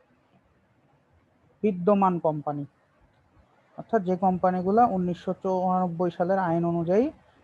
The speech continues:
গঠিত এবং যেগুলা মার্কেটে বা প্রতিষ্ঠান যাদের এখনো বলবৎ আছে, ব্যবসা চলতেছে, নিবন্ধিত এবং ব্যবসা চলতেছে, সেগুলাকে আমরা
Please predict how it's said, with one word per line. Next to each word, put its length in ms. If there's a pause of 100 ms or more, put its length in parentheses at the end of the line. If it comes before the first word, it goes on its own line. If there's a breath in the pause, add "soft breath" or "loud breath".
(120)
গঠিত 360 (220)
এবং 180 (500)
যেগুলা 320 (280)
মার্কেটে 500 (120)
বা 100 (440)
প্রতিষ্ঠান 500 (120)
যাদের 240 (100)
এখনো 240 (1300)
বলবৎ 580
আছে, 140 (120)
ব্যবসা 300 (180)
চলতেছে, 480 (280)
নিবন্ধিত 560 (300)
এবং 140 (160)
ব্যবসা 340 (240)
চলতেছে, 460 (800)
সেগুলাকে 520
আমরা 140